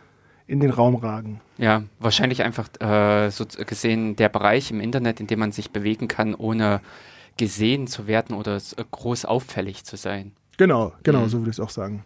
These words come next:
Speaker 2: Hm, okay. Ähm, und in dem Sinne, äh,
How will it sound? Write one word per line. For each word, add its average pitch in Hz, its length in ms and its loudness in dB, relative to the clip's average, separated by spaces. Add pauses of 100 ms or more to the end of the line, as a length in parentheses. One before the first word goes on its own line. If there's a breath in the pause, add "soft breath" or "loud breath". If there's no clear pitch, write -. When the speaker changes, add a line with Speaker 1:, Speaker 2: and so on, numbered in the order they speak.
(120)
Speaker 2:
Hm, 101 300 -6 (260)
okay. 104 440 -4 (640 soft breath)
Ähm, 101 560 2 (300 soft breath)
und 127 140 4
in 117 120 2
dem 110 120 0
Sinne, 151 600 2
äh, 113 500 6